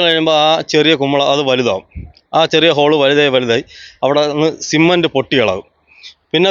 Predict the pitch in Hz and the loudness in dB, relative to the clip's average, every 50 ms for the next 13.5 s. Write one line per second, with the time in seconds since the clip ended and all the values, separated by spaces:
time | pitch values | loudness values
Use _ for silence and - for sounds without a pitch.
0 | 185 170 170 170 185 196 196 185 - 127 - _ _ _ 143 143 151 156 147 147 | 2 2 2 2 0 0 -2 -4 -10 -20 -20 _ _ _ -4 -2 0 0 0 0
1 | 147 - 156 151 151 143 135 131 131 135 147 160 - - 143 143 151 151 147 143 | 0 0 -2 0 0 0 0 0 0 -2 -4 -4 -6 -4 -2 0 0 0 0 0
2 | 135 127 - - - 143 143 151 151 147 131 113 - - _ - - - _ - | -2 -4 -4 -2 0 0 0 0 0 0 0 -2 -2 -6 _ -20 -20 -16 _ -6
3 | 147 - - 208 208 190 185 185 185 180 180 175 170 170 165 131 156 151 156 170 | -6 -4 0 0 0 2 2 2 0 0 0 0 0 0 -2 -2 -2 0 0 0
4 | 175 175 175 175 170 160 165 151 151 156 165 170 143 131 - - - - 143 151 | 0 2 0 0 0 0 0 0 0 0 0 -2 -6 -12 -20 -20 -10 -6 -4 -4
5 | 139 139 151 139 143 170 160 156 143 143 139 143 143 143 151 143 147 131 - 151 | -2 -2 -2 0 0 0 0 2 0 0 0 0 0 0 0 0 0 0 0 0
6 | 143 151 151 139 147 147 143 139 139 160 160 - - 104 90 - - - - - | 0 0 -2 -2 0 0 2 2 2 2 2 0 -2 -4 -4 -6 -12 -20 -20 -20
7 | - _ _ _ _ _ _ _ - _ _ 147 160 180 180 185 185 190 202 202 | -20 _ _ _ _ _ _ _ -20 _ _ -2 0 0 2 2 2 2 0 0
8 | 156 101 - 156 160 160 - - 202 185 170 160 185 190 180 156 - _ 160 151 | -2 -6 -6 -4 -4 -4 0 0 0 0 2 0 -2 -4 -4 -6 -8 _ -2 0
9 | 156 160 160 156 151 151 143 139 131 - 151 123 185 175 170 160 147 147 151 151 | 0 2 2 2 2 2 2 0 -2 -4 -4 -2 0 0 2 2 0 0 0 0
10 | 139 135 143 151 160 135 _ - 156 165 165 143 120 101 101 - _ _ - - | 0 0 -2 -2 -2 -4 _ -2 -2 0 0 0 -2 -4 -6 -10 _ _ -20 -20
11 | - - _ _ - 160 160 160 143 _ _ _ _ _ _ - _ 165 165 180 | -20 -20 _ _ -2 -2 -2 -2 -4 _ _ _ _ _ _ -8 _ -2 0 2
12 | 180 175 165 - 160 160 156 139 147 143 156 160 156 156 165 151 151 151 147 151 | 2 0 0 0 0 -2 0 0 0 0 0 0 0 0 0 0 0 0 0 0
13 | 156 156 151 147 139 123 110 123 117 | 0 0 0 0 0 0 0 0 -2